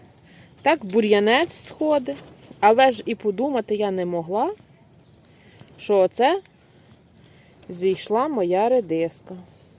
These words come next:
Бачите? Ось ще одне підтвердження, що це дійсно з ось цього насіння такого крашеного. Мені коли віддавали насіння,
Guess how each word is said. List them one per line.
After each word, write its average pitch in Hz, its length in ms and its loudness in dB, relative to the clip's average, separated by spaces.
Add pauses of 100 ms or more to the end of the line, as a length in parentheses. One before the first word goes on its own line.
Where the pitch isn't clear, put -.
(180)
Бачите? 185 520 -18 (1040)
Ось 208 420 -12 (220)
ще 208 260 -6
одне 190 240 -4
підтвердження, 185 720 -8
що 170 140 -18
це 190 140 -8
дійсно 220 480 -10
з - 220 -16 (520)
ось 185 160 -2
цього 226 360 4
насіння 190 600 -4 (240)
такого 185 380 0
крашеного. 175 540 -2 (640)
Мені 262 220 4
коли 269 260 6
віддавали 233 560 4
насіння, 285 580 -2